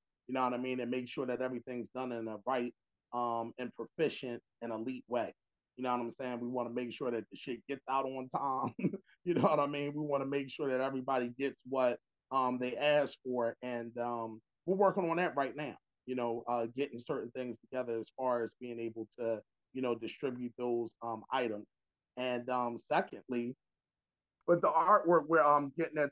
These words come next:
together now. Um, we're getting a couple of people to take some cracks at it because we want the artwork to look, um, like how the project is gonna go in the end of town.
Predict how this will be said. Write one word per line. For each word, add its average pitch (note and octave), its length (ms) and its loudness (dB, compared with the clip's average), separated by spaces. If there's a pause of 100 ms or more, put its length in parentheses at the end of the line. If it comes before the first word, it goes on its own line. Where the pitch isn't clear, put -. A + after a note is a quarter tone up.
together C3 320 2
now. C#3 400 0 (460)
Um, C3 280 4
we're C#3 120 4
getting C#3 320 0
a B2 80 -4
couple D3 340 2
of - 120 0
people C#3 380 -6
to B2 80 -16 (140)
take B2+ 160 -4
some A#2+ 180 -12
cracks C3 360 0 (100)
at C3 160 2
it B2 140 0 (280)
because D3 320 4
we F3 80 2
want E3+ 380 6
the C3+ 120 2 (100)
artwork D3 400 6 (120)
to C3 60 -6
look, C3+ 380 6 (480)
um, C#3 300 6
like D3+ 180 8
how D3+ 140 6
the C3+ 60 6
project D3+ 480 6
is B2+ 120 0
gonna C3 240 0
go B2 160 0
in A#2+ 80 0
the A#2 140 -4
end G#2+ 120 -8
of G2+ 80 -14 (100)
town. G#2 140 -8